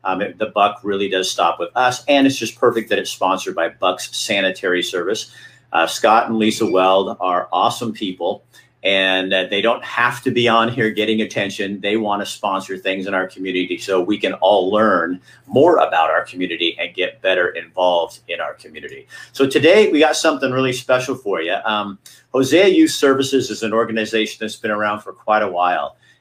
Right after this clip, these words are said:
And, um, I love what they do. Um, you know, they're helping kids, I, I call them kids, but they're youth, young people,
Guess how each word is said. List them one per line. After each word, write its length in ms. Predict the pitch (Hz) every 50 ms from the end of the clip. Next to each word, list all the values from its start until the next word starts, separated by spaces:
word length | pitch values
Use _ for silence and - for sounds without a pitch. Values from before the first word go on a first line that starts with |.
| _ _ -
And, 480 | 92 95 95 95 92 90 92 90 90 82
um, 240 | 85 90 90 92 -
I 100 | 98 98
love 280 | 101 110 127 135 139 139
what 160 | 151 139 -
they 160 | 147 139 123
do. 400 | - 101 92 85 85 85 92 - - _ -
Um, 380 | 98 92 90 90 90 90 90 _ _ - - -
you 80 | 101 101
know, 80 | 101
they're 140 | 104 101 95
helping 380 | - 135 139 - 143 135 117 -
kids, 640 | - - 131 123 120 120 113 117 - - - - _ -
I, 260 | - - - 110 117
I 40 | 113
call 280 | 113 - 117 104 101 98
them 140 | 90 90
kids, 320 | - - - 90 92 92 -
but 160 | - 95 92
they're 140 | 107 101 95
youth, 480 | 92 92 107 113 107 107 110 - - _ _ _ - _ _
young 340 | - 107 123 131 135 135 131
people, 520 | 127 113 98 92 95 92 90 90 - _